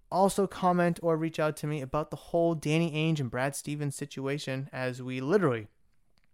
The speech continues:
just got eliminated yesterday. Celtics got eliminated yesterday, and they're already making moves. So hopefully there's more moves to come, especially in terms of their roster,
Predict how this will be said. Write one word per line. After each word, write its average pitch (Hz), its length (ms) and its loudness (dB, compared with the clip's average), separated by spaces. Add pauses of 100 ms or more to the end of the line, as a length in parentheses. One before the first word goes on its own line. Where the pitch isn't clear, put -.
(120)
just 180 200 4
got 160 160 8
eliminated 151 640 2
yesterday. 131 500 -4 (920)
Celtics 170 460 2 (420)
got 147 220 6
eliminated 165 480 2
yesterday, 147 600 0 (220)
and 127 140 -2
they're 113 140 -6 (160)
already 165 420 8
making 147 300 2
moves. 135 380 -2 (280)
So 110 220 -4
hopefully 185 500 0
there's 139 260 0
more 143 200 0
moves 151 280 -2
to 143 80 -12
come, 147 320 -2
especially - 580 -4
in 139 80 -6
terms 135 300 -2
of 117 120 -4
their 120 160 -2
roster, 120 560 -4